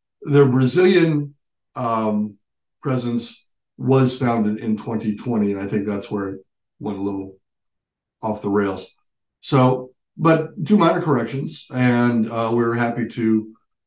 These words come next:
uh, make those corrections and announce that mea culpa. Um,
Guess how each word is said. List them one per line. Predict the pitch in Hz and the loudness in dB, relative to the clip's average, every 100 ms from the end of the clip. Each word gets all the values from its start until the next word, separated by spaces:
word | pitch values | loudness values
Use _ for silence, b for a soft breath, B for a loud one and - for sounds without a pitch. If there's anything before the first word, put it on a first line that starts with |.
| - | -12
uh, | 110 110 | -6 0
make | 127 123 | 2 2
those | 120 117 | 0 -2
corrections | 117 107 107 139 - | -2 -2 -2 -4 -4
and | 110 101 | -2 -4
announce | 98 101 101 - | -4 -8 -8 -6
that | 101 - | -6 -6
mea | - 104 110 | -6 -4 -2
culpa. | 113 127 127 135 131 - _ _ _ _ | -2 -2 2 0 -2 -8 _ _ _ _
Um, | - 104 98 95 95 98 | -4 -2 -2 -4 -8 -14